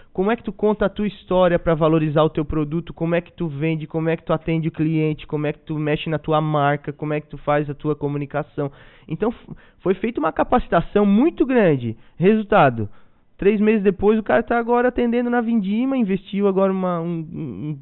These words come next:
um bom dinheiro ali, preparou um espaço e já tá chegando gente,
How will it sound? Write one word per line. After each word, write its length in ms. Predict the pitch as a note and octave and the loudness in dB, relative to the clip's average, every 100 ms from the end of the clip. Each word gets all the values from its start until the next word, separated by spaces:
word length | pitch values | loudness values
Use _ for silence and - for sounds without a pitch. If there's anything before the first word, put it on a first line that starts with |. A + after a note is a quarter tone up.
| - | -10
um 100 | C#3+ | -8
bom 240 | C3+ E3+ | -2 -2
dinheiro 320 | E3+ F3 F3 | 0 0 0
ali, 80 | F3 | -2
preparou 380 | E3+ E3 D#3+ E3 | -2 0 2 2
um 80 | F3+ | 2
espaço 560 | E3 - D#3+ F#3 - A#3 - _ | -2 -2 0 0 -2 -10 -14 _
e 60 | A#3+ | -2
já 120 | C4+ | -2
tá 140 | - - | 0 -2
chegando 360 | - A3+ A#3+ | -2 -2 0
gente, 460 | A3 A3 C4 - | 0 0 -2 -4